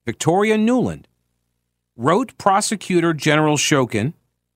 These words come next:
and applauded his office's progress in anti-corruption efforts.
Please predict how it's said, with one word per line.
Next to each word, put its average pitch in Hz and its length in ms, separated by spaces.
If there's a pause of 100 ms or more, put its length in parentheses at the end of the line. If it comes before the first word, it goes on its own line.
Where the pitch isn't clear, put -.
(200)
and 151 160
applauded 208 580
his 196 220
office's 165 540
progress 120 760
in 127 220
anti-corruption 135 720
efforts. - 420